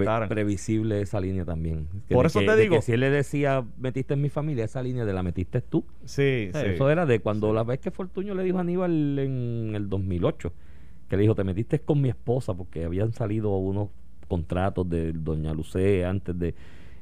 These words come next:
Speaker 2: y, pues, eh, yo recuerdo que yo decía,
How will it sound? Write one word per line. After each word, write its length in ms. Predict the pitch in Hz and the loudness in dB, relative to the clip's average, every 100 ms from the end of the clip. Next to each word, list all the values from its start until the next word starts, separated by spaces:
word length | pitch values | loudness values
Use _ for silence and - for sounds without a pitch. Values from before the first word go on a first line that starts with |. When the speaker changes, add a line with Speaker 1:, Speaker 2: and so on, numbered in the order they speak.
| - | -6
Speaker 2:
y, 260 | 87 85 | -2 -2
pues, 380 | 78 - - 226 196 - - - - | -4 -6 -8 -8 -8 -12 -12 -12 -8
eh, 200 | - - - - | -8 -8 -12 -8
yo 140 | 76 90 | -2 2
recuerdo 360 | 90 101 120 | 4 6 6
que 120 | 101 | 4
yo 100 | 92 92 | 2 2
decía, 480 | 98 104 104 98 | 2 2 2 2